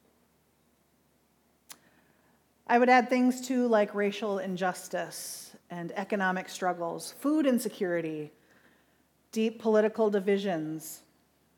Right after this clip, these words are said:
climate crises, things that divide us, which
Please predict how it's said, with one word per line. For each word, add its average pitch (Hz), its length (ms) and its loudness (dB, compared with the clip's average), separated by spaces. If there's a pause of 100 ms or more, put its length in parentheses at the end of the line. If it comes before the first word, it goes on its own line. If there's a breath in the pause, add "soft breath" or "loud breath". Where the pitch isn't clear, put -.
(180)
climate - 380 -2
crises, 175 560 -6
things 330 320 2
that - 140 -4
divide 202 380 4
us, - 440 -6 (540 soft breath)
which - 140 -12